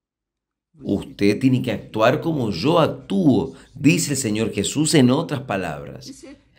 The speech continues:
Esto es vivir el reino de Dios. Entonces,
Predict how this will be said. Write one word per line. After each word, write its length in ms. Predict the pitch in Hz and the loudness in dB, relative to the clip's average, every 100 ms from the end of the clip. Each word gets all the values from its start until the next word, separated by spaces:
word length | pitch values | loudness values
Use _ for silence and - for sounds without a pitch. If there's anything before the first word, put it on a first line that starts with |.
| _ | _
Esto 260 | - 131 165 | 0 2 2
es 100 | 139 | 2
vivir 320 | 113 101 147 | 2 4 4
el 180 | 160 123 | 4 0
reino 400 | - 123 160 156 | 0 0 0 0
de 160 | 120 101 | 0 0
Dios. 540 | 82 - - - _ _ _ _ - _ _ _ _ _ _ - | -2 -8 -14 -18 _ _ _ _ -20 _ _ _ _ _ _ -2
Entonces, 680 | 98 135 113 80 - - | 0 4 2 2 -6 -10